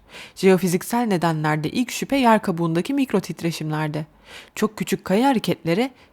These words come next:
yeraltı boşluklarının çökmesi veya su akışının değişmesi gibi olaylar düşük frekanslı dalgalar yaratabilir.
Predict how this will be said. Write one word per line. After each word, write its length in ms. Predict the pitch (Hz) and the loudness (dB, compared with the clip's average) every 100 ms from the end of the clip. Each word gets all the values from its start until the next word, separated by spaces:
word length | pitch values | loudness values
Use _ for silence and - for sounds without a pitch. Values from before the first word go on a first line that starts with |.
| - | -4
yeraltı 440 | 180 175 165 160 | 2 2 2 0
boşluklarının 720 | 170 160 - - 165 160 165 | 0 -2 -8 -2 0 0 -2
çökmesi 640 | - 165 170 175 - 277 277 _ - | -2 -4 -2 -6 -2 -4 -6 _ -4
veya 220 | 165 160 156 | 2 4 4
su 180 | - 262 | 2 -2
akışının 520 | 226 - 165 156 151 | -2 -4 -4 -2 2
değişmesi 480 | 170 175 208 220 240 | 2 2 -4 -4 -2
gibi 160 | 165 | -2
olaylar 600 | 156 160 165 160 233 277 - - - | 0 2 2 2 0 -4 -12 -20 -8
düşük 260 | 170 - 269 | -6 -4 -4
frekanslı 580 | 180 165 180 202 247 175 | -4 -2 -2 -2 -2 0
dalgalar 420 | 170 165 180 269 | 2 2 0 0
yaratabilir. 720 | 240 202 202 175 165 160 | 0 0 -2 -2 -2 -4